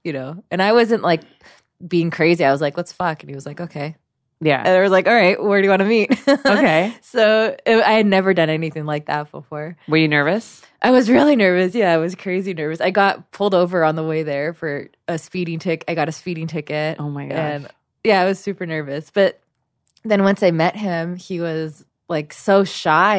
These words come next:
Speaker 1: and cute and nice. Like, I walked up to the bar and I was like, "Oh no." <laughs> Like,
Speaker 2: Yeah.
Speaker 1: I thought he was gonna be, like, some douche. Like,
Speaker 2: Yeah.
Speaker 1: I don't
Speaker 2: Like,
Speaker 1: know.
Speaker 2: really,
Speaker 1: Like,
Speaker 2: like, aggressive. And, yeah, he's not
Speaker 1: yeah,
Speaker 2: like
Speaker 1: and,
Speaker 2: that
Speaker 1: like,
Speaker 2: at all.
Speaker 1: flashy. I don't know. I just pictured him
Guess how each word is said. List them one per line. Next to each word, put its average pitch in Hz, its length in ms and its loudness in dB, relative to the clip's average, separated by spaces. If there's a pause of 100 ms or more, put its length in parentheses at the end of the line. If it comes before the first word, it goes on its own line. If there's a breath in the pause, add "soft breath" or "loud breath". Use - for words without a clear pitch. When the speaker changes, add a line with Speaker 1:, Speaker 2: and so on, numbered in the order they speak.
(100)
Speaker 1:
and 156 140 -6
cute 208 440 -4
and 160 220 -4
nice. 196 460 0
Like, 180 120 0
I 180 60 2
walked 185 240 2
up 214 60 -8
to 208 60 -10
the 190 100 -8
bar 170 200 0
and 202 80 -2
I 190 60 0
was 180 80 -4
like, 190 160 -2
"Oh 247 200 4
no." 220 960 4
<laughs> - 60 -6
Like, 214 180 -2
Speaker 2:
Yeah. 185 320 4
Speaker 1:
I 277 80 4
thought 277 140 4
he 277 80 4
was 262 100 0
gonna 247 160 -2
be, 226 160 0
like, 220 220 0
some 220 360 -4
douche. 226 440 0
Like, 175 100 4
Speaker 2:
Yeah. 156 300 2
Speaker 1:
I 262 60 2
don't 339 100 4
Speaker 2:
Like, 359 100 4
Speaker 1:
know. 302 200 6
Speaker 2:
really, 185 240 4
Speaker 1:
Like, 180 140 2
Speaker 2:
like, 170 100 0
aggressive. 160 440 2
And, 160 260 4
yeah, 226 420 4
he's 208 80 2
not 190 80 4
Speaker 1:
yeah, 185 40 0
Speaker 2:
like 165 120 -2
Speaker 1:
and, 165 60 -2
Speaker 2:
that 151 100 2
Speaker 1:
like, 139 40 2
Speaker 2:
at 135 60 -2
all. 123 160 2
Speaker 1:
flashy. 202 480 0
I 220 60 4
don't 262 100 2
know. 233 100 4
I 190 120 2
just 208 200 -4
pictured 185 360 -10
him 151 340 -12